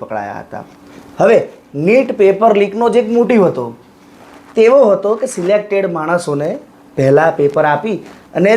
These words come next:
તેમને કમ્ફર્ટેબલી આ નીટની એક્ઝામ પાસ કરાવી. પરંતુ હવે ગુજરાતમાં એક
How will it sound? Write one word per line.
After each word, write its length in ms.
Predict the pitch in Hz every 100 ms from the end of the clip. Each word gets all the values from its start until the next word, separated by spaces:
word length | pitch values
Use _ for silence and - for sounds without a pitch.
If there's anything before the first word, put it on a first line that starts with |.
| 220
તેમને 280 | 185 170 190 185
કમ્ફર્ટેબલી 680 | 160 151 185 170 165 175 185
આ 20 | 160
નીટની 420 | 147 - 156 185 - - -
એક્ઝામ 300 | 131 160 180 185
પાસ 180 | 175 -
કરાવી. 280 | 113 98 90 - - - - - -
પરંતુ 380 | 214 254 254 262 202
હવે 120 | 240 190
ગુજરાતમાં 680 | 180 190 220 220 202 208 202
એક 120 | 202